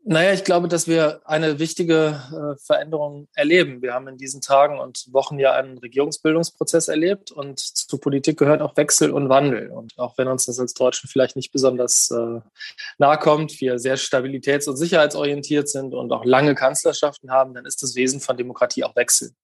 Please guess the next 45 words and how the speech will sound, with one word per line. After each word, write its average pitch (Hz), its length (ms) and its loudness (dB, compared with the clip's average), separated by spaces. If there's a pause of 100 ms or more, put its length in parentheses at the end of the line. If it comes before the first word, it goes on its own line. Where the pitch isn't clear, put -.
(640)
Und 135 200 2
dass - 420 0
Wechsel 175 720 0
im 135 160 -8
Personal, 135 640 -2
Wechsel 147 400 -6
in, 127 300 -12
äh, 120 220 -6
Strukturen, 170 600 2
auch 131 160 0
Wechsel 143 300 0
in 135 100 -6
Regierungen, 143 560 2
auch 127 140 0
in 139 80 -6
Oppositionen 143 800 0
frischen 139 340 -4
Wind 139 220 -4
bringt. 214 420 -4 (600)
Und 123 80 -6
ich 117 80 -8
glaube, 131 300 2
das 143 200 2
alleine 147 440 -2
ist 120 120 -12
schon 127 220 -10
auch 135 180 -8
ein 127 140 -8
Wert 147 220 4
an 143 100 0
sich, 196 260 2
kann 120 160 -6
man 113 140 -12
sagen, 123 400 -10
weil 123 160 -4
es - 140 -2
auch 143 260 -2 (480)
die 139 140 4
Weichen 127 280 4 (200)
neu 131 220 2
stellt 175 300 2
und 143 120 -4
weil 139 100 4
man 135 160 -4
auch 131 160 -6